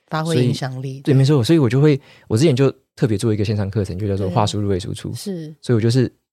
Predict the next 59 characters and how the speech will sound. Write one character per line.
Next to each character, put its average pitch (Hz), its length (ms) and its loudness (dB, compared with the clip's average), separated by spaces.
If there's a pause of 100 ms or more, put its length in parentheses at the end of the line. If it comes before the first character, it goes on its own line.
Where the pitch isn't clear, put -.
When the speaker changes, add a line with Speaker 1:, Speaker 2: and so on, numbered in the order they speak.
(320)
Speaker 2:
教 110 180 2
大 117 120 4
家 104 120 4
说 107 160 -2
怎 - 200 -4
么 92 140 0
样， 113 200 2
像 113 160 0
我 95 60 -4
自 117 100 -4
己 98 60 -2
是 95 80 -6
很 95 80 -4
喜 98 60 -8
欢 101 80 -6
看 95 200 -4
书， 92 300 -6 (200)
Speaker 1:
对。 - 100 -20
Speaker 2:
很 98 80 0
喜 92 100 -2
欢 95 100 -2
看 104 220 0
影 95 160 -4
音 104 200 0
的 101 80 0
课 101 200 -2
程。 - 180 -8 (440)
那 113 100 -4
怎 110 180 -2
么 101 120 2
样 147 140 4
把 95 140 0
这 - 160 0
样 117 140 2
子 98 80 -6
知 98 140 -6
识 110 140 0
型 98 120 -4
的 95 80 -2
内 95 180 0
容 65 160 -6 (300)
可 - 160 -2
以 104 200 -2
化 123 420 0
为 95 220 -2
自 - 180 -2
己 - 220 -8
的 55 220 -6 (140)
东 95 160 -4
西， 95 260 -6 (340)
然 - 120 -10
后 107 80 0
再 110 260 2
度 101 220 -2
的 76 120 -4 (180)
输 107 260 -6
出 107 220 -6
出 - 120 -8
去？ - 300 -10